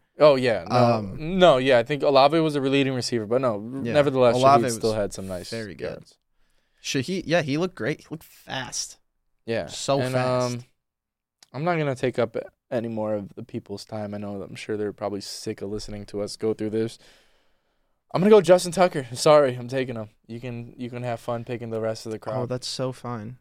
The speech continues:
Speaker 2: That's
Speaker 1: Yeah.
Speaker 2: so fine by me.
Speaker 1: Who are you gonna kick?
Speaker 2: And
Speaker 1: Graham
Speaker 2: you,
Speaker 1: Gano?
Speaker 2: you know,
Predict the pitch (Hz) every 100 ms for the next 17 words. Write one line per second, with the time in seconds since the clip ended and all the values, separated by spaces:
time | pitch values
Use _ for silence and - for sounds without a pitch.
0 | - 120 101 101 - 135 143 151 160 156
1 | 156 - 120 120 123 120 113 113 107 151
2 | 143 127 123 107 - _ _ - 120 139
3 | 131 131 131 135 139 123 117 123 156 160
4 | 160